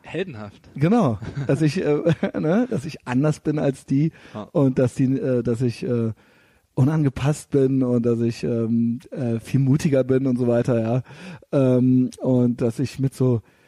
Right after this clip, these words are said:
Speaker 2: dass ich, ich hab auch das Gefühl, es gibt mir auch in so, also insofern gibt's mir wirklich ein gutes Gefühl, weil es mir auch das Gefühl gibt, dass ich nicht, ich, in jedem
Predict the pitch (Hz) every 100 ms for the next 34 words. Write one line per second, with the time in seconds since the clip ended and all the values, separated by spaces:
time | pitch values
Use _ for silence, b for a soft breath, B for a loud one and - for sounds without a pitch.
0 | b b - 131 - 170 359 143 - -
1 | 117 - 165 - 147 - 127 - 180 -
2 | 156 156 170 143 170 - 156 147 156 135
3 | 160 160 156 - 139 156 143 131 131 131
4 | 147 135 127 139 131 135 - - - 135
5 | 135 - b b b b b - 135 -
6 | 175 - 147 165 - - _ _ _ _
7 | _ _ _ _ _ - 143 - - _
8 | _ _ _ _ _ - 139 127 120 143
9 | 170 170